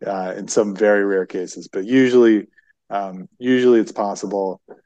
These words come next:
And the incentives, uh, at all levels are quite good. There's financing for it. So, you know, all the sort of typical excuses for why you can't go solar, um,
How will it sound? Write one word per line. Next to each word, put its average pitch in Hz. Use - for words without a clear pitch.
And 101
the 98
incentives, 110
uh, 95
at 110
all 113
levels 104
are 95
quite 95
good. 117
There's 87
financing 117
for 107
it. 98
So, 92
you 110
know, 98
all 117
the 107
sort 104
of -
typical 98
excuses 101
for 98
why 101
you 95
can't 107
go 101
solar, 110
um, 92